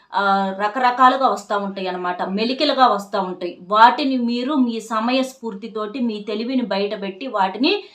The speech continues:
సానుకూలంగా పరిష్కరించాల్సినటువంటి అవసరం అనేది ఉంది.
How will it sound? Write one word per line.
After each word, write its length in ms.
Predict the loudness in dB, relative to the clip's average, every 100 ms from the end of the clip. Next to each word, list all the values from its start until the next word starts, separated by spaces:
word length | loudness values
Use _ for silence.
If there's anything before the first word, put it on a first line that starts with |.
| _ _
సానుకూలంగా 840 | 0 6 6 6 4 4 4 -2
పరిష్కరించాల్సినటువంటి 1400 | -2 -2 -2 -4 -4 -4 -4 -2 -2 -2 -8 -6 -6 -4 -2
అవసరం 440 | -2 -2 -4 -2
అనేది 280 | -2 -2 -4
ఉంది. 380 | -6 -8 -10